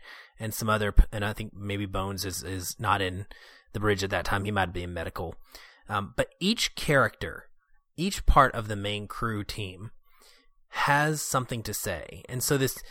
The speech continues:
this, this decision on how they're going to get the U S S Franklin out, someone has the initial idea, and then they each start to input, like,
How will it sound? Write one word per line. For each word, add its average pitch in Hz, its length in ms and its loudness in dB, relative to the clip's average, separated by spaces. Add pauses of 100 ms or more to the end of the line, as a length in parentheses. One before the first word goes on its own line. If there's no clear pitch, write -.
(240)
this, - 240 -2 (100)
this 131 240 0
decision 202 500 4
on 143 160 4
how 156 400 2
they're 175 180 2
going 135 340 -2
to 120 100 -4
get 117 220 -4
the 107 80 -6
U 107 160 -2
S 104 180 -2
S 98 120 -2
Franklin 95 460 -4 (160)
out, 90 360 2 (460)
someone 190 340 8
has 151 440 4
the 123 100 0
initial 117 360 0
idea, 95 600 -2 (880)
and 131 200 2
then 127 380 0
they 120 220 -4
each 170 220 -4
start 139 320 4
to - 140 -6
input, 117 540 6 (100)
like, 98 240 -4